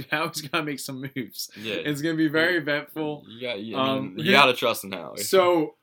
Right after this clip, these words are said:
Speaker 1: right now, let's, let's name six, six running backs on the Eagle-,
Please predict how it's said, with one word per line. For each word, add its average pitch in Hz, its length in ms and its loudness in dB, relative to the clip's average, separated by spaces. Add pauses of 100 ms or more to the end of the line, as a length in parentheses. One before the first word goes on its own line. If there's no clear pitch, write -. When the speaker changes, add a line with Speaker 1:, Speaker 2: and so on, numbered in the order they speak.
(100)
Speaker 1:
right 190 260 4
now, 180 200 2
let's, 151 380 -2
let's 156 280 0
name 165 520 -4 (480)
six, - 800 2 (300)
six - 800 -2 (180)
running 143 440 -2
backs 120 420 -4 (140)
on 131 220 -2
the 120 100 -4
Eagle-, 120 340 -4